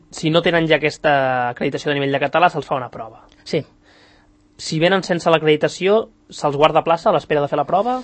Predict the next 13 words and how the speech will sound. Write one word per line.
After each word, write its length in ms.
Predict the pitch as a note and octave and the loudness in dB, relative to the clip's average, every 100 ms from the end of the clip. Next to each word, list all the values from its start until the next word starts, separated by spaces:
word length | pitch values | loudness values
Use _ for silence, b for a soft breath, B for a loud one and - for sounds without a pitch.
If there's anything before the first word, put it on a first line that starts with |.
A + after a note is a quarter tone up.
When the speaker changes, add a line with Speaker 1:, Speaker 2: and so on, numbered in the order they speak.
| B B B B - | B B B B 0
Speaker 2:
No, 300 | G3 F3 E3+ | 2 4 4
no, 280 | D#3+ D#3+ | 4 4
no, 280 | D#3 D3+ C#3 | 2 2 0
no, 180 | C#3 C#3 | -2 -2
no. 140 | C#3+ C#3 | -4 -4
En 80 | C#3 | -4
principi 340 | D#3 - F3+ | -4 -2 0
no, 160 | F3+ F3 | 2 2
no 100 | D#3 | 4
guardem 300 | D3 C#3+ C#3+ | 2 2 0
plaça 380 | D3+ D#3+ - G#3+ | 2 0 2 2
perquè... 300 | F3+ D#3+ C#3+ C3+ B2+ B2 A#2 A2+ A2+ _ - | 2 2 0 0 -2 -2 -6 -10 -16 _ -6
Bé, 140 | C#3+ | -6